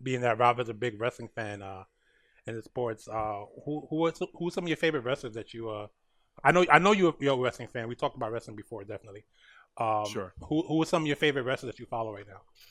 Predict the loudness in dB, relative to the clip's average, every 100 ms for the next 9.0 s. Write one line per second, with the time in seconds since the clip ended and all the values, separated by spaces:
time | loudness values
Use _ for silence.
0 | _ _ -20 -20 _ _ _ _ _ _
1 | -6 -6 -8 -12 -16 -16 -4 0 2 2
2 | 2 4 2 2 4 4 4 0 -4 -2
3 | -2 -2 -8 -8 -2 2 2 0 -6 -8
4 | -8 -6 -4 -2 -2 -2 -6 -8 -6 -6
5 | -8 -8 -10 -4 0 0 -2 -10 -20 -10
6 | -10 -10 _ _ _ -2 -2 2 2 4
7 | 4 4 0 -4 -4 -4 -6 -6 0 2
8 | 2 0 0 0 0 0 2 2 -2